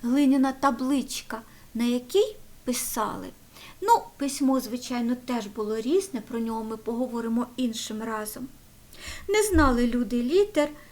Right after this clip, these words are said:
їх замінювали малюнки, а згодом люди винайшли перші абетки. Додумалися писати на глиняних табличках, ось перед вами, які потім сушили і випалювали на вогні.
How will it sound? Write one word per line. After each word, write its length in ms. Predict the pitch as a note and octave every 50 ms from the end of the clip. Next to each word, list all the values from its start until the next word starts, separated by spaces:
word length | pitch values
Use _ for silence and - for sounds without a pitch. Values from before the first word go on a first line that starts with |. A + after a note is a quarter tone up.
| - - -
їх 300 | F#4+ G4+ A4 A4 G4+ -
замінювали 600 | D#4+ C#4 C#4 D4+ D#4 D#4 D#4 C4+ D4+ D4 C#4+ C#4
малюнки, 720 | C4 C4+ C#4 C#4 C4 B3 A#3 G#3 G#3+ G#3 G3+ - - A#3+
а 140 | B3 B3+
згодом 580 | B3 A#3+ C#4 C4 F4+ A4 B4 - - D4 C4 C4+
люди 320 | C4 D4 F4+ C#4+ C4 D#4+
винайшли 680 | D4 C4+ D#4 F4+ F4+ F4 E4+ D#4+ - - - E4 E4 D#4+ - - - - - -
перші 460 | - D4+ D4+ D4+ - - D#4+ - - -
абетки. 760 | D4+ C#4+ A#3 - C#4 C4 A#3+ G#3 - - - - - A3 A3 - - - - - - - - -
Додумалися 680 | - C#4+ B3 B3+ F#4+ F4+ F#4 F4+ E4+ E4 D4+ - D#4 D4
писати 560 | D4+ D4+ D4+ D4+ - D#4+ D#4+ D#4+ D#4 D#4 D4+
на 240 | C#4+ D4+ D#4 D4+ - - A#3 G#3+
глиняних 600 | A#3 C#4 C#4+ D4+ D4 B3+ A#3+ B3 A#3 A3+ A#3 A3+ -
табличках, 760 | - B3+ B3+ G#3+ A#3+ A#3 A#3 G#3+ - - - - G#3+ G#3 G#3 -
ось 200 | A3 G#3+ G#3+ -
перед 340 | - A#3+ B3 B3+ B3 B3
вами, 360 | - - A#3 - G#3+ G#3 G#3+ - - - - - - - - - -
які 240 | - C4 C4+ - C#4
потім 380 | C#4 - C#4+ C#4 C#4+ C#4 C4 B3
сушили 680 | - - C4+ C4 - - - F#4 G#4+ G4+ D#4+ A#3+ - -
і 100 | A#3 G#3+
випалювали 640 | A#3+ A3+ - - C4 C4 B3 B3+ A#3 B3 B3 B3+
на 120 | B3 A#3+ B3
вогні. 500 | A#3+ B3 C4 A#3+ A#3+ A#3 A3+ A3 G#3+